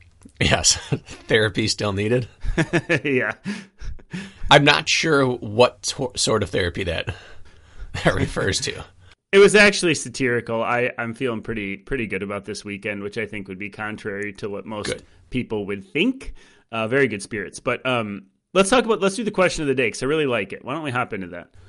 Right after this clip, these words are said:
Speaker 1: All right. Well, this is one. You received an email from an athlete, and I received a D M from an athlete who, I don't know if they know each other, but it's almost the identical question.
Speaker 2: Yeah. For my athlete, it was, like, a note. Like, "I notice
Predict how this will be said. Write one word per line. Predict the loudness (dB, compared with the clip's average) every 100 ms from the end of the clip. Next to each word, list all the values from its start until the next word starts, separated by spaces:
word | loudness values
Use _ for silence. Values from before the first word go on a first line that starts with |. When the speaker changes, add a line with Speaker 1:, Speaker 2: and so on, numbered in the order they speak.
| -20 -20 0
Speaker 1:
All | 2
right. | 4
Well, | 4
this | 4 4
is | 2
one. | 0 0 0
You | 0 0
received | 0 4 4 4
an | 0
email | 0 0 0 -2 -12 -18
from | -8 -6
an | -4
athlete, | -4 -6 -12 -14 -20 -20 _
and | -8 -2
I | 4 6
received | 6 2 -2 0 0 -2 -8 -12 -8
a | -6
D | 0 2
M | 2 0 -4 -8 -10
from | -4 -2
an | -4
athlete | -8 -10 -12 -12 -20 -20 -20 _ _ -10
who, | -6 -4 -6 -10 _
I | -2
don't | -2 -2
know | -2
if | -4
they | -4
know | 0 -2
each | -2
other, | -6 -8 -12 -20 -20 _
but | -4 -4
it's | -2 -6 _ _ _ _ 0
almost | 2 2 -2 -6
the | -2 2
identical | 2 0 -2 -8
question. | -2 -2 -2 -8 -10 -8 -6 -6 -6 -8
Speaker 2:
Yeah. | -6 -6 -6 -14 -10
For | -2
my | 4 6
athlete, | 6 4 4 4
it |
was, | 2 0
like, | 0 -2 -4
a | -4
note. | 0 0 -2 -6 -6
Like, | -6 -2
"I | 2 2
notice | 4 2 2 0